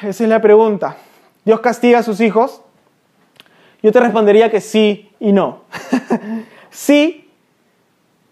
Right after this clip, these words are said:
pero no como tú piensas que le castiga. Y no, porque justamente no castiga como tú crees que castiga. En realidad, Dios disciplina. Y la palabra disciplina es,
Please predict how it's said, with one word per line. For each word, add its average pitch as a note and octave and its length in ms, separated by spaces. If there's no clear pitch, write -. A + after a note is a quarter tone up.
pero G#3 200
no A3 220
como A3 260
tú G#3+ 160
piensas G#3+ 360
que G3+ 100
le F3+ 100
castiga. F3 480
Y G#3+ 160
no, B3 500
porque G3 240
justamente G#3+ 840
no A3 200
castiga A3 760
como G3+ 320
tú G3+ 180
crees A3 280
que F3 160
castiga. - 480
En G#3+ 100
realidad, A3+ 540
Dios A#3 360
disciplina. G#3+ 960
Y A3 100
la A3 140
palabra A#3+ 320
disciplina B3+ 840
es, A#3 300